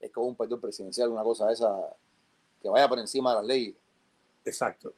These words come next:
Speaker 2: Y eso normalmente, bueno, acaba de tirar uno, eh, Biden, eso normalmente
Speaker 1: No,
Speaker 2: al
Speaker 1: y no,
Speaker 2: final de
Speaker 1: o sea, y no va a ser, no va a ser de inmediato, no va a ser de inmediato.
Speaker 2: Bueno,
Speaker 1: Yo creo que
Speaker 2: ahí está. Señoras y señores, sigan dándole like
Speaker 1: Mi
Speaker 2: al
Speaker 1: niña,
Speaker 2: video.
Speaker 1: ¿tú puedes traerme otra, otra botella de agua, por favor?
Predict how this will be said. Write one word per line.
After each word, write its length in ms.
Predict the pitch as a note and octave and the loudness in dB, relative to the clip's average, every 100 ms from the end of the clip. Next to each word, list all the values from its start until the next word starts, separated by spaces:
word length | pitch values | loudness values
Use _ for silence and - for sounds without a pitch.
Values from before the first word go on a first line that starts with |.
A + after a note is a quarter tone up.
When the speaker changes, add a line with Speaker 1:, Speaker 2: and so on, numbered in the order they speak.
| - | -6
Speaker 2:
Y 280 | C3 B2+ C3+ | -4 2 4
eso 260 | C#3+ E3+ | 4 2
normalmente, 500 | D3 C3+ C3+ C#3+ C#3 | 2 2 2 2 0
bueno, 200 | C3+ D#3 | 0 0
acaba 240 | A2 B2+ D3 | 2 2 2
de 60 | |
tirar 260 | C3 B2+ B2+ | 0 0 0
uno, 520 | B2+ B2 A2 F#2+ F#2 | 0 -2 -2 -2 -4
eh, 560 | F#2 F#2 F2+ F2 F2 F2 | -4 -8 -10 -14 -16 -8
Biden, 320 | A2+ A#2 G#2+ | -2 -2 -4
eso 160 | A2+ B2+ | -10 -10
normalmente 260 | B2 A#2+ G3 | -8 4 10
Speaker 1:
No, 120 | G3 | 10
Speaker 2:
al 160 | F#3 | 10
Speaker 1:
y 40 | C#3 | 6
no, 80 | D3+ | 0
Speaker 2:
final 240 | C#3+ C#3+ | 0 -4
de 200 | C3+ B2+ - | -6 -14 -12
Speaker 1:
o 40 | - | 0
sea, 180 | F3 | 0
y 40 | C#3 | 2
no 120 | D#3+ | 2
va 80 | E3+ | 2
a 20 | |
ser, 180 | - D#3 | 2 -4
no 100 | D#3 | -2
va 40 | |
a 40 | C#3+ | -2
ser 120 | D#3 | -2
de 240 | C#3+ C3 | -2 -4
inmediato, 360 | A#2+ A#2 A#2+ G#2 | -10 -8 -8 -8
no 60 | |
va 40 | G#2+ | -12
a 40 | |
ser 100 | - | -18
de 40 | A2+ | -20
inmediato. 280 | G2+ G2 - | -18 -16 0
Speaker 2:
Bueno, 240 | E3+ A2 | 2 2
Speaker 1:
Yo 40 | G2 | -4
creo 80 | _ | _
que 180 | - | -2
Speaker 2:
ahí 180 | D#3+ G#3+ | 0 2
está. 300 | G3+ - C3 | 0 -2 -8
Señoras 420 | - F#3+ A#3 A3+ G3+ | -6 -6 -2 0 -2
y 40 | |
señores, 400 | G#3 G3+ A3+ G3+ | -2 -2 -2 -4
sigan 240 | A#3+ G#3+ | -6 -6
dándole 300 | G#3 G#3+ G#3 | -4 -4 -4
like 260 | G3 G3+ G3+ - | -2 -2 -4 -6
Speaker 1:
Mi 60 | |
Speaker 2:
al 60 | F#3 | -4
Speaker 1:
niña, 380 | A3+ G3+ C#3+ - _ _ _ _ _ _ | -2 -2 -2 -4 _ _ _ _ _ _
Speaker 2:
video. 140 | C#3+ F3 _ - | -20 -20 _ -16
Speaker 1:
¿tú 100 | F3+ | -8
puedes 160 | E3+ | -6
traerme 200 | D3 D#3 | -4 -4
otra, 100 | D3+ | -4
otra 180 | D#3 D3 | -6 -4
botella 240 | C#3+ D3+ D#3 | -4 -2 0
de 40 | |
agua, 200 | C#3 A#2+ | 0 -4
por 120 | B2 | -8
favor? 260 | C3+ C#3 A#2+ | -4 -4 -4